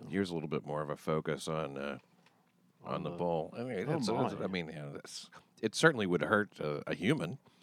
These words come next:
Speaker 1: but I don't know in bull terms, like, what an average bull penis is. Like, you know, has, you know, have the largest penis is the duck, uh, of the animal ki-, duck. I gave it away. Of the animal kingdom, ducks have gigantic penises.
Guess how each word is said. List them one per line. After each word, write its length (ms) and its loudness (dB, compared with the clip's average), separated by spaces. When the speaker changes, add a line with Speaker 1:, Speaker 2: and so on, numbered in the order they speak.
Speaker 1:
but 160 8
I 80 8
don't 140 8
know 200 10
in 220 4
bull 260 12
terms, 440 0
like, 160 0
what 120 4
an 80 2
average 340 2
bull 220 4
penis 380 -4
is. 100 -8
Like, 80 -6
you 80 0
know, 100 8
has, 240 8
you 140 6
know, 60 10
have 120 8
the 80 2
largest 460 4
penis 320 -4
is 80 -6
the 140 -4
duck, 180 2
uh, 60 -2
of 400 2
the 120 6
animal 200 4
ki-, 100 -12
duck. 340 6
I 280 4
gave 220 0
it 60 -8
away. 220 2
Of 80 -4
the 120 0
animal 200 0
kingdom, 380 -6
ducks 280 2
have 160 0
gigantic 480 0
penises. 460 -8